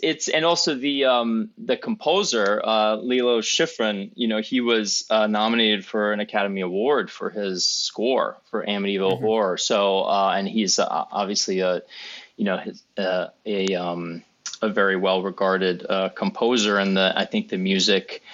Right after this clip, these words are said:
Speaker 1: and the score is, is pretty iconic, in addition to, of course, the, the quarter round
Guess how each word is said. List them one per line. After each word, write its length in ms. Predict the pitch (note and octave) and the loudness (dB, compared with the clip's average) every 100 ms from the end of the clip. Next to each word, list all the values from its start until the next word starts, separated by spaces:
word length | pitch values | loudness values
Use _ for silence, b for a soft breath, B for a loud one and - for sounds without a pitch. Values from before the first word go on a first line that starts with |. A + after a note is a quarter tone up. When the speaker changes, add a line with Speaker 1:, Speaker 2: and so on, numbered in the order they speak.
| B B - | B B -2
Speaker 1:
and 140 | G#2+ | 0
the 40 | F#2+ | 2
score 460 | - A#2 G#2+ F#2+ | 0 0 0 2
is, 420 | F#2+ F#2+ - - - | 2 0 0 0 -2
is 120 | G#2+ | -4
pretty 260 | - G#2 - | -2 -2 0
iconic, 840 | - - G#2+ G2+ F#2+ - - F3 | -2 -2 0 2 0 -4 -10 -6
in 120 | A#2 G#2+ | 0 2
addition 380 | G2 G2 G#2+ | 2 2 0
to, 180 | F#2+ A2 | 0 -2
of 100 | G#2 | -2
course, 380 | - F#2+ F#2+ - | 0 0 0 -2
the, 280 | - F#2 G2 B B B B | 0 -2 -2 B B B B
the 140 | C3+ A2+ | -2 -2
quarter 440 | - C3+ A#2+ A2+ | -2 -2 2 2
round 560 | G#2 G#2 G#2 G#2 F#2+ | 2 2 2 2 0